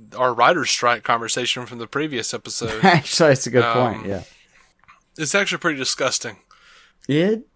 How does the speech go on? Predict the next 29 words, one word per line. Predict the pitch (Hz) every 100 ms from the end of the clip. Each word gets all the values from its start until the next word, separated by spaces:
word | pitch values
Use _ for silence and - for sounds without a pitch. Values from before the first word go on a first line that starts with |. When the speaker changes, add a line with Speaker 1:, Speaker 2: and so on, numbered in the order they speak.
| -
Speaker 1:
Uh, | 120 117 113
Speaker 2:
really | 180 220 233 208
<laughs> |
is, | 151 117 143 - -
yeah. | 135 123 - _ _ _ -
Speaker 1:
It's, | 147 147 - -
uh, | 139 131 127 127 127 131 120 120
stomach | 120 - - 156 156 131
churning | - 147 127 117 107 - _
and, | 123 120 113 104 92
and | 135 151 143 139
sickening | - 165 135 117 104
how, | 123 113 110 - - - - - - -
uh, | 131 127 123 135 - - - - _ -
I | 156
gotta | 170
think, | 151 170 151
and | 147
it's | 175 170 185
not, | 170 123
it | 139 143
wasn't | 135 113
just | 113 -
Bill | 123
Finger, | - 123 117
it | 110
was | 117
obviously, | 113 110 117 120 117
like, | 113 117 147 _